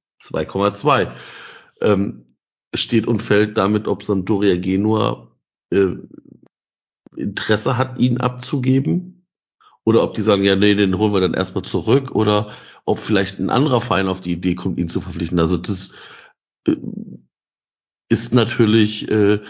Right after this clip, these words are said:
ich glaube, das wird ein bisschen auch davon abhängig sein, wie die weitere Saison jetzt mit ihm verläuft. Also, äh, ich kann mir auch vorstellen, dass es vielleicht so ist, dass wenn Chabot jetzt, sagen wir mal, Chabot ist am Ende der Saison Stammspieler beim F C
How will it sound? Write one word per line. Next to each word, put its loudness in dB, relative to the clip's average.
ich -12
glaube, 2
das -2
wird 0
ein -4
bisschen 0
auch -4
davon -4
abhängig 0
sein, 0
wie -4
die -2
weitere 0
Saison -2
jetzt 0
mit -4
ihm -2
verläuft. -4
Also, -4
äh, -16
ich -12
kann 0
mir 0
auch 0
vorstellen, 0
dass -4
es -12
vielleicht 0
so -2
ist, -2
dass -4
wenn 2
Chabot 0
jetzt, -4
sagen 2
wir 4
mal, 2
Chabot -4
ist -6
am -4
Ende 0
der 2
Saison -4
Stammspieler -2
beim -2
F -6
C 0